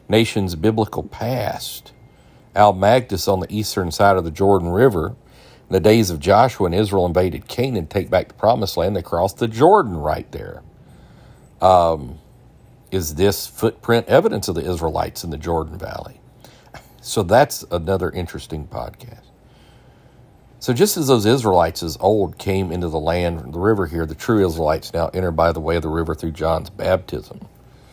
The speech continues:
Only then did they really belong among God's people in God's land of promise.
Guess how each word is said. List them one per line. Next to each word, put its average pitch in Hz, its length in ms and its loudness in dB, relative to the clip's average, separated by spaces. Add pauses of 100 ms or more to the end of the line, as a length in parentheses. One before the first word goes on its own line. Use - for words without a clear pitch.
(520)
Only 98 260 2
then 101 240 0
did 87 140 -2
they 82 120 0
really 90 240 0
belong 82 440 2
among 80 220 -4
God's 80 300 0
people 82 300 -8
in 78 80 -6
God's 76 300 -2
land 76 300 -10
of - 140 -16
promise. 80 600 -4